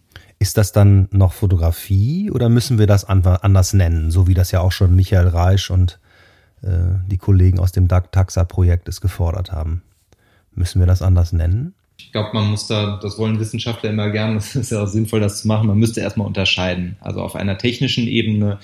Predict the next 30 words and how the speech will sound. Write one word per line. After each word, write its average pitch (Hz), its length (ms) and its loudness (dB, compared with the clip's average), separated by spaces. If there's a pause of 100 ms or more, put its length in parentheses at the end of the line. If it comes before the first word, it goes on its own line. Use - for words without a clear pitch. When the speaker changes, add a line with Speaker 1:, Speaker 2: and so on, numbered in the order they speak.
(200)
Speaker 2:
ist - 180 -12
digitale 101 420 -2
Fotografie 95 500 -6
natürlich 95 640 -8 (560)
auch - 360 -10
was - 360 -8
anderes 95 460 -4
als 98 180 -12
analoge 92 560 -8 (320)
Fotografie. 85 640 -12 (720)
Wobei 85 200 -8
natürlich 85 320 -4
nicht 90 140 -2
etwas, - 540 -8 (140)
nicht - 160 -14
etwas 92 200 -10
total 113 360 -4
anderes, 92 380 -6
weil 92 80 -6
die - 100 -6
Apparate 98 460 -4
zum 110 120 -2
Beispiel 110 240 0
sehen 110 180 2
ja 107 80 0
immer 101 140 0
noch 98 180 -2
relativ 98 500 -8 (340)
ähnlich 113 380 0
aus. - 420 -12